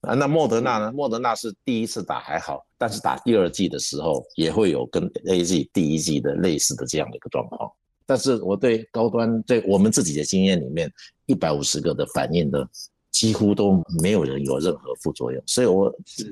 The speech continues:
Speaker 1: 我把这几件事情放在一起来告诉我们的听众说，要对自己国内的东西、国内的疫苗要有信心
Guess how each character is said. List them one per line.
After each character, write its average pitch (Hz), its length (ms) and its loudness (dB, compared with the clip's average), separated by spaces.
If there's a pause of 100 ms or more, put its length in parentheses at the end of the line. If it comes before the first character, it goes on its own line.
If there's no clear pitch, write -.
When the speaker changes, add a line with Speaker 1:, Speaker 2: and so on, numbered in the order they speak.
(140)
Speaker 1:
我 104 100 2
把 113 160 0
这 131 140 0
几 87 160 -8
件 104 160 -4
事 101 160 -6
情 73 220 -12 (420)
放 98 240 -2
在 92 160 2
一 87 140 -2
起 67 220 -8
来 71 180 -10
告 92 180 -2
诉 82 180 -6
我 62 140 -8
们 69 160 -16
的 67 580 -10
听 80 160 -12
众 80 220 -6
说， 78 240 -6 (480)
要 113 220 2
对 107 260 2
自 - 220 -6
己 69 240 -12
国 78 240 -12
内 87 180 -6
的 67 140 -14
东 73 260 -10
西、 69 300 -4 (180)
国 85 180 2
内 92 220 4
的 78 100 -4
疫 82 200 -2
苗 67 280 -10 (200)
要 87 200 0
有 60 160 -4
信 67 280 -2
心 64 240 -8